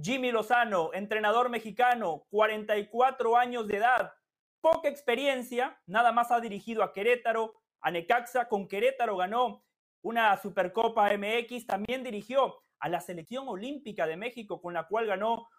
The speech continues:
una medalla de bronce. Muchos de esos futbolistas con los cuales ganó la medalla son parte de esta convocatoria. Ochoa, Romo, Montes, Córdoba, Antuna, Sánchez,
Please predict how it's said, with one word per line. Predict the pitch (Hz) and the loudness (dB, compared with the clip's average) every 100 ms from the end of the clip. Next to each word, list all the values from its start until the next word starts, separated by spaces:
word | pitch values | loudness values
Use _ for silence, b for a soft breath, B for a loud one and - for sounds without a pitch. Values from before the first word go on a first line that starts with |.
| b | b
una | - 233 226 | -6 -2 -2
medalla | 208 175 208 208 202 196 190 - _ | -2 2 4 4 4 2 0 -8 _
de | 147 190 | 0 2
bronce. | 196 226 208 208 139 - _ - | 4 2 2 -6 -12 -14 _ -8
Muchos | 190 359 370 240 185 | -2 -2 -2 -4 0
de | 208 | 2
esos | 285 285 254 | 2 0 -4
futbolistas | 208 165 180 285 - 196 165 | -8 -6 -6 -6 -6 -6 -6
con | - 180 | -8 -10
los | 175 | -10
cuales | - 262 277 240 | -4 2 2 2
ganó | 180 254 | 0 0
la | 240 | 0
medalla | 180 226 285 277 254 - _ | 2 2 4 2 0 -4 _
son | - 262 240 | -2 -2 2
parte | 269 285 277 226 | 4 4 4 2
de | |
esta | 240 240 | 2 0
convocatoria. | 208 180 180 160 269 285 233 165 127 - _ _ | -2 -2 0 2 4 4 6 2 2 -6 _ _
Ochoa, | - 165 - 240 247 202 127 - | -2 0 4 6 8 6 2 -6
Romo, | 147 - 233 262 214 165 120 | -4 2 4 4 4 0 0
Montes, | 139 185 262 240 - 135 - _ | 0 4 4 2 -4 -10 -10 _
Córdoba, | 233 262 220 160 143 143 | 4 6 4 2 0 -2
Antuna, | 156 160 233 277 254 170 123 _ _ | -6 -6 -4 -2 0 0 -2 _ _
Sánchez, | - 247 277 247 - 131 - | -2 2 2 -2 -8 -12 -12